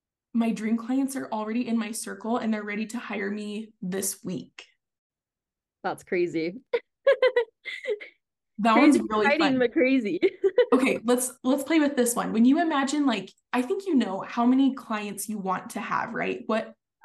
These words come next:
Speaker 1: like, what would your full client workload look like?
Speaker 2: Four, like, full-time clients.
Speaker 1: Okay. How many do you
Speaker 2: Like
Speaker 1: have right now?
Speaker 2: Two. And, like, one that's, like, kinda mid,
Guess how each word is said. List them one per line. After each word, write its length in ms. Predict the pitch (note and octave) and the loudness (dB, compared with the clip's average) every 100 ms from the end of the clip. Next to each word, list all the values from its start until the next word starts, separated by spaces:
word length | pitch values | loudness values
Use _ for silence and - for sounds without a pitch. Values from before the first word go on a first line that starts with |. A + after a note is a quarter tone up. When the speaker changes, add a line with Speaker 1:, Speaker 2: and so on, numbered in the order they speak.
| - _ _ _ - | -20 _ _ _ -6
Speaker 1:
like, 180 | A#3 A3 | -4 0
what 200 | A3+ B3 | 0 2
would 120 | C#4 | 2
your 120 | C#4 | 2
full 300 | B3+ - A3 | -2 -2 -2
client 400 | A3 A3 G#3 G3 F#3+ | -2 -4 -4 -4 -6
workload 420 | F#3+ F#3 F3+ F3+ | -8 -6 -6 -6
look 220 | D3 - | -10 -8
like? 220 | - - - _ _ _ _ _ _ - | -10 -12 -18 _ _ _ _ _ _ -2
Speaker 2:
Four, 540 | G#3 G3 F#3+ F#3 F#3+ | 0 2 2 0 -2
like, 340 | F#3 D#3 C3 _ _ _ _ - _ | -6 -6 -8 _ _ _ _ -20 _
full-time 640 | F3 D#3+ D#3 D#3 - D3 | -4 -4 -6 -10 -14 -14
clients. 680 | D#3 D3 D#2 - - - - - | -12 -12 -12 -14 -16 -20 -10 -6
Speaker 1:
Okay. 240 | - - _ _ | -4 -6 _ _
How 140 | A#3 | 2
many 180 | A3+ A#3+ | 4 6
do 80 | A#3+ | 4
you 60 | |
Speaker 2:
Like 80 | B3+ | 4
Speaker 1:
have 80 | A#3+ | 2
right 160 | A#3 - | 0 -2
now? 360 | F#3+ C3 A3 _ _ _ _ _ _ _ _ _ _ _ _ _ | -4 -4 -6 _ _ _ _ _ _ _ _ _ _ _ _ _
Speaker 2:
Two. 280 | - G#3+ - - _ _ _ _ _ _ | 0 2 2 -2 _ _ _ _ _ _
And, 160 | G3 A3 | -2 2
like, 300 | G#3+ G3 - - _ _ | 4 2 -2 -20 _ _
one 300 | F3+ G3+ G3 | 0 2 2
that's, 220 | F#3 - | 0 -2
like, 220 | F3+ E3 E3+ F3 _ _ _ _ _ _ | -4 -4 -6 -20 _ _ _ _ _ _
kinda 220 | - F3+ E3+ | -6 -2 0
mid, 480 | E3 D#3+ D#3 D3+ | 0 2 0 -2